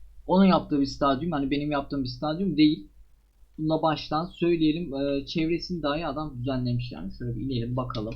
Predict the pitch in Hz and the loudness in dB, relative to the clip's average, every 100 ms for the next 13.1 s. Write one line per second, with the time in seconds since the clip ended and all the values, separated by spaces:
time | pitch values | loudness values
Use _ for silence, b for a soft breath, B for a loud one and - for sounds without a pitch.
0 | - - 120 110 113 - 127 127 120 117 | -10 -8 -6 -6 -8 -10 -6 -4 -2 -4
1 | 127 120 123 120 - 196 - 120 117 117 | -6 -10 -8 -10 -10 -10 -8 -6 -4 -4
2 | 113 110 110 107 107 - 117 123 123 - | -6 -6 -6 -6 -8 -6 -6 -6 -10 -20
3 | - - - - _ - 127 127 120 123 | -20 -20 -20 -20 _ -10 -4 -2 0 0
4 | 135 120 123 127 123 117 107 - 143 151 | 0 -2 -2 0 -2 -2 -4 -4 -4 -4
5 | - - - - - - - - 151 131 | -12 -20 -20 -20 -20 -20 -14 -6 -4 -2
6 | 120 123 139 127 123 117 110 110 107 107 | -4 -6 -4 -2 -2 -4 -4 -8 -8 -10
7 | 139 151 - 120 120 - 117 120 - 151 | -12 -14 -14 -14 -12 -8 -10 -8 -4 -4
8 | 151 - - - - _ - - - 123 | -4 -12 -18 -18 -20 _ -20 -18 -10 -8
9 | 123 131 151 - - - - - - _ | -6 -8 -8 -12 -14 -16 -20 -20 -20 _
10 | - - - - - - 127 - 127 117 | -20 -20 -16 -14 -10 -10 -10 -12 -10 -8
11 | 127 - - - 151 147 - _ 120 117 | -8 -12 -14 -8 -6 -6 -8 _ -10 -8
12 | 117 113 123 127 120 110 104 - 143 156 | -8 -8 -6 -4 -4 -4 -8 -10 -12 -12